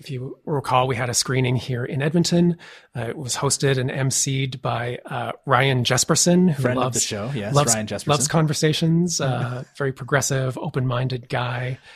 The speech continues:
Speaker 2: Yeah. He's a big fan.
Speaker 1: Yeah, he loves us.
Speaker 2: And,
Speaker 1: We love
Speaker 2: and,
Speaker 1: him.
Speaker 2: and yes, I mean, you're, you're right to bring that up in that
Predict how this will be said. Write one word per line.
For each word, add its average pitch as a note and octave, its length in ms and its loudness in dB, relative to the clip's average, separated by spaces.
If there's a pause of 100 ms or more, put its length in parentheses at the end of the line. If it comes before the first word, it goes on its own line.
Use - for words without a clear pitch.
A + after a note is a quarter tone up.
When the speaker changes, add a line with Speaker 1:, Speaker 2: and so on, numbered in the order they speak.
Speaker 2:
Yeah. G2 160 -8 (260)
He's F3 120 -4
a E3 40 -2
big E3 120 -2
fan. G2+ 300 -8 (260)
Speaker 1:
Yeah, B2+ 140 2
he A#2 140 0
loves A#2+ 200 -2
us. C#3 240 0
Speaker 2:
And, D#3 220 -2
Speaker 1:
We C3+ 80 -2
love D#3 180 -2
Speaker 2:
and, D#3+ 160 4
Speaker 1:
him. - 60 -8 (180)
Speaker 2:
and F3+ 340 -4
yes, F3+ 480 -4
I C#3 80 -4
mean, D#3 140 -4
you're, D3+ 240 -6
you're C#3+ 340 -8
right D#3+ 300 -4
to - 60 -6
bring C#3 160 -4
that B2+ 120 -4
up A2 200 -6
in A2+ 100 -4
that G#2+ 300 -6